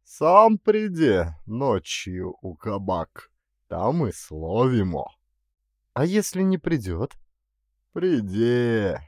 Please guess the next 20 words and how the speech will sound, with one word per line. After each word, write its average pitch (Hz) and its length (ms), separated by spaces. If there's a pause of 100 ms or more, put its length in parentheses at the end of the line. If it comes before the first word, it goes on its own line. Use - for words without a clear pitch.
(240)
куда 123 460
вин 135 340
денется, 131 800
пранцоватый?» 87 1160 (1040)
При 127 180
последнем 170 760
слове 170 540
Яков 156 560
лениво 147 440
улыбался, 101 1400
раскуривал 120 880
трубочку 143 920
и 113 100
делал 147 540
необходимые 131 920
приготовления 107 1120
к - 80
предстоящей 95 1000
ночью 101 560
баталии. 80 880